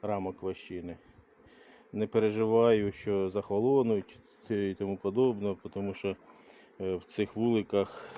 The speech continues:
е, нема такої проблеми, як замерз або заболів розплід, бо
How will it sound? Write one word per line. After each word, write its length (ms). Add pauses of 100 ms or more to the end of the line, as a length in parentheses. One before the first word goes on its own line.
(200)
е, 360 (600)
нема 220
такої 260
проблеми, 540 (480)
як 160 (1700)
замерз 680 (300)
або 380 (460)
заболів 520
розплід, 500 (180)
бо 220